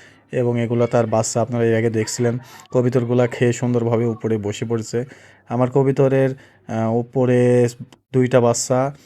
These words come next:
নিচে দুইটা বাচ্চা, একদম নিচে একটা ডিম আর এবং একটা বাচ্চা। দেখুন আমার গরুগুলা বাইরে বেঁধে একদম পুরো উঠানটা আমার একদম শেষ করে দিয়েছে। আবার গোয়ালের সামনে এই লিচু গাছটা লাগিয়েছি এবং,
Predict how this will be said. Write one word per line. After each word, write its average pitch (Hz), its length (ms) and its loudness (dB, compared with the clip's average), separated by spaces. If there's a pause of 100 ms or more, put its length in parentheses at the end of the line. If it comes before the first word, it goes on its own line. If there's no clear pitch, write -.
(220)
নিচে 120 420 0
দুইটা 123 260 2
বাচ্চা, 127 560 0
একদম 120 320 -2
নিচে 131 280 2
একটা 123 220 -2
ডিম 127 240 0
আর 123 80 0
এবং 117 280 -2
একটা 110 260 -4
বাচ্চা। 107 340 0
দেখুন 127 340 -2 (360)
আমার 113 220 -2 (180)
গরুগুলা 131 440 2
বাইরে 117 380 2
বেঁধে 117 520 0
একদম 120 420 -4
পুরো 127 240 -4
উঠানটা 120 480 -2
আমার 117 140 -2
একদম 113 220 -4
শেষ - 220 -8
করে 113 160 -4
দিয়েছে। 110 280 -4 (500)
আবার 117 180 -2
গোয়ালের 123 380 2
সামনে 123 380 -2
এই 120 60 2
লিচু 117 240 -2
গাছটা 120 340 0
লাগিয়েছি 113 580 0 (420)
এবং, 120 160 -2